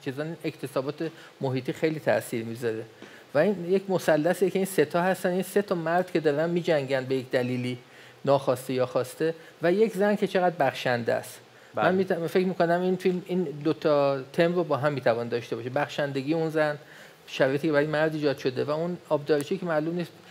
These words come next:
Speaker 1: چه گذشته‌ای داشته و اون آدمی که یک آدم هرز و بی‌معنی که فقط فکر کرده باید شوخی کنه، خوشمزه باشه. و اینو ما خیلی می‌بینیم، ما شوخی‌های خیلی کوچولو.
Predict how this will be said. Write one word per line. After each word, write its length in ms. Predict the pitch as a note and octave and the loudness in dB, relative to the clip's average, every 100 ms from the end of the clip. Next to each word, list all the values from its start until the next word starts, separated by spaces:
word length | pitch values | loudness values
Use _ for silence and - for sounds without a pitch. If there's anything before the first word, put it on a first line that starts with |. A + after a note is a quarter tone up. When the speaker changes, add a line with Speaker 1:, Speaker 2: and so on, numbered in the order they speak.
| - - | -20 -2
Speaker 1:
چه 100 | E3 | 2
گذشته‌ای 560 | D#3+ C#3 A#2 - C3 | 4 4 2 0 -2
داشته 360 | A#2+ A#2+ - C3+ | -2 -6 -6 -4
و 80 | F3+ | -2
اون 160 | A3 | 0
آدمی 280 | F#3+ F#3+ G#3 | -2 0 2
که 160 | G#3 F#3+ - - - | 2 2 -4 -20 -6
یک 140 | E3+ E3 | -6 -2
آدم 600 | D#3+ D#3+ E3 D#3 D3 C#3 - | 0 0 0 -2 -4 -12 0
هرز 300 | D#3 E3 D3+ | 4 4 2
و 80 | D3 | -2
بی‌معنی 500 | C#3 C#3 C3 C3+ C#3 | -2 0 -2 -4 -2
که 160 | D#3+ | -2
فقط 280 | D3 D3 D#3 | 0 -2 -2
فکر 100 | E3+ | -2
کرده 180 | E3 D#3 | 0 0
باید 140 | D#3+ | -2
شوخی 280 | - D3 D#3 | -4 -4 -2
کنه، 200 | D#3+ D3+ | -4 -4
خوشمزه 500 | D3 C3 C#3 B2 C3+ | -4 -4 -2 0 0
باشه. 300 | A#2+ - A2+ - - - D3+ | -4 -6 -8 -8 -20 -6 0
و 20 | |
اینو 260 | F#3+ G3+ | 2 2
ما 120 | G3+ G3 | 0 -2
خیلی 260 | - G3+ G3 | 2 2 4
می‌بینیم، 380 | D3+ C3 C3 C3+ | 2 0 -4 -4
ما 140 | C3+ | -6
شوخی‌های 420 | - F#3 F#3+ G3+ | -2 -2 2 0
خیلی 220 | G#3 G3+ | 2 2
کوچولو. 520 | F#3+ D#3+ - C3+ C#3 | 2 -2 -2 -2 -2